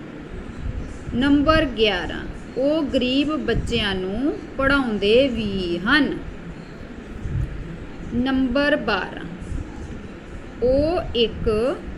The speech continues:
ਆਦਰਸ਼ ਪਿਤਾ ਹਨ। ਨੰਬਰ ਤੇਰਾਂ, ਉਹ ਬੜੇ ਸ਼ਾਂਤ ਸੁਭਾਅ ਦੇ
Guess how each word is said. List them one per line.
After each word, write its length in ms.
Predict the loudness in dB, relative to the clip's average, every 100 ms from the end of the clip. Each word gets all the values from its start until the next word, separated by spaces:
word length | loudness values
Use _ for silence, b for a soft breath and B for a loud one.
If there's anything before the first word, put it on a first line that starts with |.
| -12 -4
ਆਦਰਸ਼ 800 | 0 2 0 -2 0 0 -2 -4 -6 -6 -10 -4
ਪਿਤਾ 380 | -2 -2 -2 -2 -2 -4 -4
ਹਨ। 200 | 0 0 -2 -4 -6 -8 -8 -10 -12 -6 -6 -6 -8 -8 -8 -2
ਨੰਬਰ 600 | 2 4 6 6 6 4 0 2
ਤੇਰਾਂ, 380 | 2 2 -2 -6 -8 -12 -12 -12 -12 -12 -10 -10 -8 -4 2
ਉਹ 340 | 4 4 2 2
ਬੜੇ 540 | 2 4 4 4 2 -2 -8
ਸ਼ਾਂਤ 840 | -10 -4 0 2 4 4 2 -2 -8
ਸੁਭਾਅ 800 | -4 2 4 4 2 0 0 0
ਦੇ 400 | 0 0 -2 -4